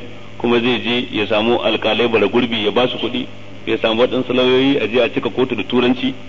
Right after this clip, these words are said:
shikenan a sallami waɗannan a kwace musu gida. A nan za ku yi, amma a can gurin sai an ɗaukaka ƙara. Ba mala'ikan zai ɗaukaka ba,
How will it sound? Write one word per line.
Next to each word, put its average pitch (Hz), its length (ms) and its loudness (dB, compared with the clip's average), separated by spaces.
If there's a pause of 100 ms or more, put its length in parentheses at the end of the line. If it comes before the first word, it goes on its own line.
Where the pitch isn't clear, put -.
(160)
shikenan 123 420 2
a 113 40 -2
sallami 104 440 -2
waɗannan 113 360 2
a 104 40 -2
kwace 110 280 0
musu 107 200 -4
gida. 104 260 0 (280)
A 123 100 2
nan 180 200 4
za 147 140 6
ku 139 120 -2
yi, 120 100 0
amma 135 280 2
a 135 40 0
can 143 220 2
gurin 147 240 2
sai 131 80 2
an 127 100 2
ɗaukaka 127 380 0
ƙara. 95 260 -2 (1200)
Ba 117 140 6
mala'ikan 147 500 4
zai 139 100 6
ɗaukaka 113 440 0
ba, 104 180 0